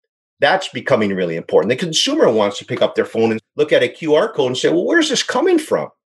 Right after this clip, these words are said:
Now they can see maybe a live feed from a farm or in a pen or under a pen, all of these things that concern them. This is a really important trend in our business. And,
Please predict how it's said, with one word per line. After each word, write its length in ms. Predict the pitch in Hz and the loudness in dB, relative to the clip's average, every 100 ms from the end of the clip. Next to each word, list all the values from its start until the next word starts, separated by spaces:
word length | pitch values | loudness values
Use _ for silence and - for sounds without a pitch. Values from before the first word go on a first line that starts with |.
| _ _ _ _ | _ _ _ _
Now 180 | 131 139 | 0 2
they 180 | 143 262 | 2 0
can 160 | 330 | 0
see 220 | 247 - 123 | -4 -2 2
maybe 300 | 113 98 98 | 2 2 0
a 80 | |
live 340 | 92 90 87 85 | 2 2 2 -2
feed 400 | - 104 76 - | -6 -6 -6 -8
from 380 | - 101 90 - _ _ _ 95 | 0 0 0 -14 _ _ _ -8
a 80 | |
farm 440 | - 107 98 90 90 | 0 0 2 0 -2
or 120 | 78 | -4
in 180 | 95 120 | 0 0
a 60 | |
pen 360 | 98 123 110 101 | 0 0 0 0
or 300 | 78 113 - | 2 0 2
under 320 | 160 254 311 | -2 0 2
a 80 | 123 | 0
pen, 380 | - 101 80 - _ _ _ - | -2 -6 -8 -10 _ _ _ -6
all 220 | 131 190 | 0 0
of 80 | 175 | 0
these 180 | 175 - | -2 -2
things 220 | 170 147 | 0 2
that 180 | 143 - | 0 0
concern 520 | 131 120 - 160 208 | -4 -2 0 0 0
them. 180 | 78 - _ _ _ - | -4 -10 _ _ _ -6
This 220 | 131 120 | -2 -2
is 100 | 117 | 0
a 160 | 101 92 | 0 2
really 300 | 117 113 101 | 2 2 2
important 400 | 90 - - 90 | 0 -2 -2 -6
trend 380 | - 90 76 - _ | -2 -2 -4 -14 _
in 80 | 87 | -6
our 160 | 87 90 | -2 -2
business. 440 | 90 87 82 - | -2 -8 -10 -6
And, 180 | 98 80 | -6 -6